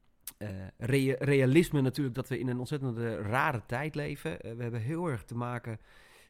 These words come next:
ehm, ja, met, met een situatie waar we allemaal nog nooit hebben ingezeten. Ehm, dus ik wil daar vooral ook helemaal geen uitspraak in doen over of iets wel of niet, eh, goed is. Ehm,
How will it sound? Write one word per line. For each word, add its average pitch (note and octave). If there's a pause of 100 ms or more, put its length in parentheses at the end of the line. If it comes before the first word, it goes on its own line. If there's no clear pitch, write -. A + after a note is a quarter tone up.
ehm, G#2 (300)
ja, C3
met, A#2
met C#3+
een C#3+
situatie C3+
waar A2+
we A2
allemaal A#2
nog G#2
nooit G#2+
hebben G2+
ingezeten. F#2+
Ehm, G2+
dus A2
ik A2
wil A#2+
daar A#2
vooral A2
ook G2+
helemaal B2
geen -
uitspraak G#2
in A2
doen G#2
over G2+
of G2+
iets G2+
wel G#2+
of G2+
niet, G2+ (420)
eh, G2+
goed C#3+
is. C#3+ (440)
Ehm, G2+